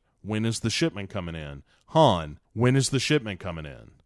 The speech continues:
Han's like, "It's cool, baby. Don't worry about it." And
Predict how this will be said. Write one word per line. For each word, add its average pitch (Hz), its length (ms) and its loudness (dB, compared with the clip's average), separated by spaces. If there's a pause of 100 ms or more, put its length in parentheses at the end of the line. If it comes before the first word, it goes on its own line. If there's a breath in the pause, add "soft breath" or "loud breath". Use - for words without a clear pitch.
Han's 127 280 -2
like, 110 220 -2
"It's 147 200 -4
cool, 226 320 2
baby. 160 380 2
Don't 190 240 4
worry 220 240 2
about 107 280 2
it." 95 160 -2
And 123 220 -2